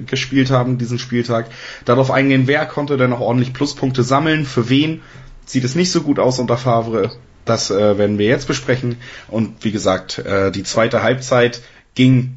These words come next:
deutlich ruhiger los und das muss man als <laughs> Dortmund-Fan erstmal sagen,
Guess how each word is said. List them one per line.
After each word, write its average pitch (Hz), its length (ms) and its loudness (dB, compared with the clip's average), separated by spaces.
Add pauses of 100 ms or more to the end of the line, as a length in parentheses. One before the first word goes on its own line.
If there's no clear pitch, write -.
deutlich 117 400 -2
ruhiger 131 280 4
los 131 400 2 (100)
und 104 180 -8
das 104 200 -4
muss 107 160 -6
man 107 100 -2
als 110 160 -6
<laughs> - 80 -8
Dortmund-Fan 113 480 -4
erstmal 98 280 -6
sagen, 101 360 -2